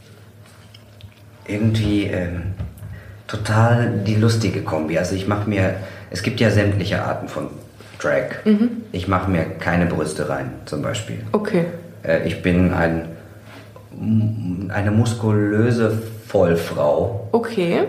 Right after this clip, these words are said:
Speaker 1: Aber schon mit einem Ruhrpott-Touch.
Speaker 2: Mhm.
Speaker 1: Äh,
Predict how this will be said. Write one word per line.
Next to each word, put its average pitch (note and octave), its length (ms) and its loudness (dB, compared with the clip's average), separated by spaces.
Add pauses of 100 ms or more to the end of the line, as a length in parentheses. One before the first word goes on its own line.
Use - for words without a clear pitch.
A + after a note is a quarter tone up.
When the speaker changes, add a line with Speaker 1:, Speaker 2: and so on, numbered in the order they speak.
(100)
Speaker 1:
Aber G2+ 380 2
schon B2+ 680 2
mit A2 180 0
einem F#2+ 400 0 (400)
Ruhrpott-Touch. B2+ 1160 0
Speaker 2:
Mhm. A3 260 4 (880)
Speaker 1:
Äh, - 60 -8